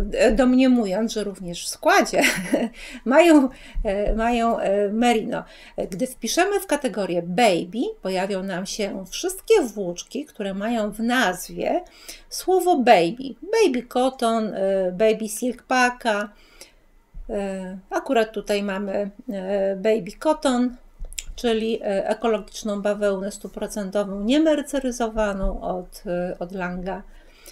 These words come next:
E, niewiele jest takich pozycji, e, takich niemerceryzowanych bawełenek. Lang ma taką,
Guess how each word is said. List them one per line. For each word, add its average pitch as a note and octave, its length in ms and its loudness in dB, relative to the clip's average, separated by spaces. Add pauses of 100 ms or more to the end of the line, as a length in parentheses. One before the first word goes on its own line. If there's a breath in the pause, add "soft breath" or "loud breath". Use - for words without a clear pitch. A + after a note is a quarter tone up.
(120)
E, G3 220 -4
niewiele B3+ 400 4
jest F3 140 -2
takich F#3+ 280 -10
pozycji, G3+ 840 -2
e, F#3+ 120 -2
takich - 340 -10
niemerceryzowanych A3+ 1000 0
bawełenek. G3 840 -6
Lang C4+ 440 4
ma D#4+ 160 2
taką, D4+ 460 0